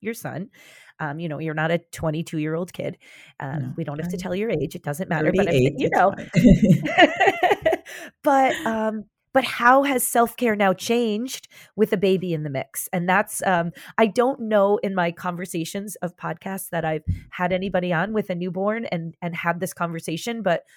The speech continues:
Speaker 1: life changes, you know, um,
Speaker 2: Totally
Speaker 1: you
Speaker 2: changes.
Speaker 1: Yeah. So how has the self-care piece changed for you? Maybe in a good way, maybe in not such a good way, but just in general, like, what's happening with all of that? How are you managing?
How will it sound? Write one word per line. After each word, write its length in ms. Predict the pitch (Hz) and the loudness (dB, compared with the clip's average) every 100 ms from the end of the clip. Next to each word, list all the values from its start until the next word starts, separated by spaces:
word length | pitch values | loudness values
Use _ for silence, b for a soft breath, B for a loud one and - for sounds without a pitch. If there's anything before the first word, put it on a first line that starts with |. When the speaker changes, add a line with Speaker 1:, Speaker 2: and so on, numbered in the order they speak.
| b | b
Speaker 1:
life 240 | 190 214 - | 0 0 2
changes, 640 | 277 381 214 - - - B B B | -2 0 -2 -4 -4 -10 B B B
you 160 | 185 175 | -6 -4
know, 320 | 165 165 170 170 | -2 -2 -4 -6
um, 380 | 160 156 156 147 | -6 -6 -8 -10
Speaker 2:
Totally 560 | - 143 143 143 139 196 | -6 -2 -2 -2 -2 -2
Speaker 1:
you 120 | - | -4
Speaker 2:
changes. 460 | - - 147 - - | -8 -10 -10 -12 -2
Speaker 1:
Yeah. 400 | 240 277 262 175 | 0 0 2 0
So 460 | - 226 208 196 B B | 0 0 2 0 B B
how 320 | - - 214 240 | -12 0 0 2
has 200 | 247 - | -2 -4
the 100 | 214 | -6
self-care 640 | - 214 220 - - 190 | 0 2 0 -4 -4 -4
piece 520 | 165 - 180 170 - - b b - | -4 -6 -6 -4 -6 -12 b b -12
changed 400 | - 233 220 - | -6 -4 -6 -10
for 100 | 240 | -6
you? 260 | 214 208 196 | -2 -2 0
Maybe 340 | 185 170 165 | -4 -2 -2
in 80 | 139 | -4
a 40 | |
good 220 | 147 226 262 | 0 0 2
way, 260 | 247 240 | 0 -2
maybe 300 | 214 165 151 | -2 -4 -4
in 140 | 123 107 | -6 -8
not 220 | 311 - | -12 -12
such 200 | - 277 | -14 -14
a 40 | 277 | -10
good 200 | - - | -10 -8
way, 260 | - - | -6 -6
but 280 | 226 190 165 B B - | 0 2 0 B B -8
just 200 | 277 285 | -8 -6
in 100 | 262 | -4
general, 380 | 226 226 277 180 | -2 0 0 0
like, 140 | 180 175 | -2 -4
what's 260 | 190 208 - | -4 -4 -4
happening 480 | - 208 247 196 185 | -8 -8 -8 -6 -4
with 160 | 180 | -4
all 140 | 170 170 | -4 -4
of 80 | 160 | -4
that? 140 | 160 | -8
How 140 | - 180 | -6 -6
are 40 | |
you 140 | 180 180 | -6 -6
managing? 580 | 156 170 202 - 143 | -8 -8 -12 -14 -18